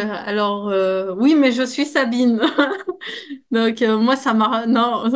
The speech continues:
euh, je dirais qu'en tout cas, les jours où je fais des bonnes perfs, c'est des jours où je me sens bien. Donc, euh, il y a quand même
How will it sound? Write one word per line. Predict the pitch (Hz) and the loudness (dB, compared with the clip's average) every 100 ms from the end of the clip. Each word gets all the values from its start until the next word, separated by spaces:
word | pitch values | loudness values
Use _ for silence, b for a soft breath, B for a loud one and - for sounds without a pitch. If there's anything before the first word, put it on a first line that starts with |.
| 262 - _ B B B _ - | -4 -10 _ B B B _ -4
euh, | 202 208 202 202 202 202 202 196 202 208 | 0 0 0 -2 -4 -4 -6 -4 -4 -6
je | - | -2
dirais | 240 262 302 | -2 -2 -2
qu'en | 247 233 | 0 0
tout | 226 | 0
cas, | 277 285 | 2 2
les | 262 240 233 233 | 2 2 0 0
jours | 254 254 | 0 0
où | 254 | -2
je | - | 0
fais | 247 | 0
des | 226 | 0
bonnes | 214 233 247 | 2 0 2
perfs, | 277 277 | 0 -2
c'est | 285 220 | -4 -2
des | 233 | -2
jours | 240 254 | 0 0
où | 277 | 2
je | 254 | 4
me | 247 | 2
sens | 262 - 240 | 2 2 2
bien. | 214 214 214 | 2 -2 -6
Donc, | 214 208 208 254 | -4 -2 -2 -2
euh, | 202 196 196 196 196 196 | -4 -2 -2 -2 -4 -4
il | 196 | -4
y | |
a | 196 | -4
quand | 214 | -2
même | 226 220 185 | 0 0 -2